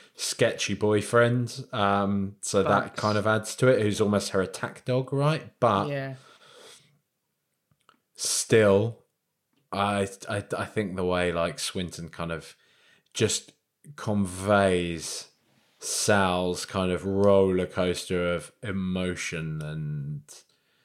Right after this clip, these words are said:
Speaker 1: I, I think she does it very well. I think she's, yeah, she, I found her portrayal the most affecting, I would say, when I was watching it.
Speaker 2: Yeah, she has a really amazing presence, doesn't she? She can make you just,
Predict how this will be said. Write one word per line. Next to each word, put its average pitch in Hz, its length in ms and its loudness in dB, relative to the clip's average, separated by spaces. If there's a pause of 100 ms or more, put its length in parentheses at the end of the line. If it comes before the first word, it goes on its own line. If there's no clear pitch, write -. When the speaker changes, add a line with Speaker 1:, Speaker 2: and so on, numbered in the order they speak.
(1000)
Speaker 1:
I, 123 260 2
I 123 40 6
think 117 200 2
she 104 140 -2
does 92 160 0
it 95 60 -2
very 85 220 0
well. 80 420 -6 (100)
I 90 100 -6
think 85 240 -6
she's, 82 440 -8
yeah, 82 200 -8
she, 82 320 -8
I 87 80 -6
found 85 360 -4
her 87 520 -2 (340)
portrayal 87 380 -2
the 82 100 -8
most 82 440 -6
affecting, 73 640 -14
I 67 80 -12
would 73 100 -12
say, 71 180 -14
when 71 120 -10
I 76 60 -10
was 73 100 -14
watching 71 240 -8
it. 71 180 -12 (320)
Speaker 2:
Yeah, 170 280 0
she 208 240 0
has 202 220 2
a 190 80 -2
really 180 300 -2
amazing 147 540 -4
presence, 135 480 -6
doesn't 131 220 -10
she? 110 360 -12 (340)
She 160 220 -6
can 160 200 -4
make 151 340 -6
you 139 220 -6
just, 170 260 -6